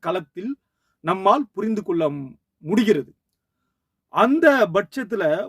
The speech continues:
தோழர் ப ரஞ்சித் மாதிரியான ஆட்கள் இந்த வழக்கு நடந்து கொண்டு இருக்கிற போதே,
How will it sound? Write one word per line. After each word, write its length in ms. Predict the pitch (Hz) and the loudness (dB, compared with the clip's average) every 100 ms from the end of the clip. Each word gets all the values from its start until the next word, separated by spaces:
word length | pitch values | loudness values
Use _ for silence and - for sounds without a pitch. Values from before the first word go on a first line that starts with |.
| - _ | -12 _
தோழர் 360 | 233 262 214 | 0 2 2
ப 260 | - 269 302 | 2 4 4
ரஞ்சித் 300 | 240 226 208 | 2 -4 -4
மாதிரியான 360 | 220 196 175 156 | -2 0 -2 -4
ஆட்கள் 460 | 151 143 156 220 269 _ _ _ _ _ _ _ _ _ | -6 -8 -10 -10 -14 _ _ _ _ _ _ _ _ _
இந்த 200 | 226 240 | 0 4
வழக்கு 400 | 208 302 277 254 | 6 6 4 -2
நடந்து 300 | 208 269 294 | 0 0 -2
கொண்டு 240 | 247 220 | -2 -2
இருக்கிற 280 | 202 196 190 | -2 -4 -4
போதே, 640 | 175 190 214 185 143 123 | -4 2 4 2 -2 -10